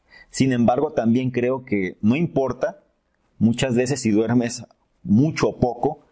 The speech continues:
Lo que importa es lo que dices y la calidad del sueño que tienes, ¿no? A, a, eh,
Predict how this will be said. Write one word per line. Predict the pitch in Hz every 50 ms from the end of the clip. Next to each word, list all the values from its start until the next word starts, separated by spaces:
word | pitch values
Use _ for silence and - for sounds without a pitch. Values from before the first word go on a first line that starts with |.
| _ _ _ _ _ _ _ _
Lo | - 110 107
que | 107 117
importa | 110 107 110 120 127 135 127 131 143 135
es | 131 135 - - - - - - -
lo | 123 117 113 110 -
que | - 107
dices | 104 131 175 175 - - 180 190 - - - - - - _ _ _ _ _ _ _ _ _ _ _ _ _ _ _ _ _ _ _
y | 127 113
la | 110 113 -
calidad | - - - 113 113 107 104 123 127
del | 131 123 123
sueño | 123 120 120 120 120
que | - 98
tienes, | 85 104 107 110 98 85 82 82
¿no? | 92 113 127 - _ _ _ _ _ _ _ _ _ _ _ _ _ _ _ _
A, | - 104 113 117 - -
a, | 117 120 120 117 120
eh, | 120 117 113 107